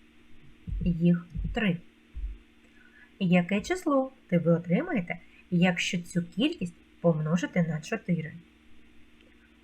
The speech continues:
Три множимо на чотири, отримуємо дванадцять. А тепер нейробіка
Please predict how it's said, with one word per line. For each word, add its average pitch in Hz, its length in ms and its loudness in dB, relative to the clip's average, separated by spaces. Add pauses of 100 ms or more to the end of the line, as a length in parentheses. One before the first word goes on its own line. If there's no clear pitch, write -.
(120)
Три 185 360 2
множимо 165 500 0
на 151 180 -6
чотири, 311 560 -4 (200)
отримуємо 302 840 0 (1040)
дванадцять. 185 960 -2 (920)
А 156 100 -4
тепер 196 440 0 (240)
нейробіка 175 640 2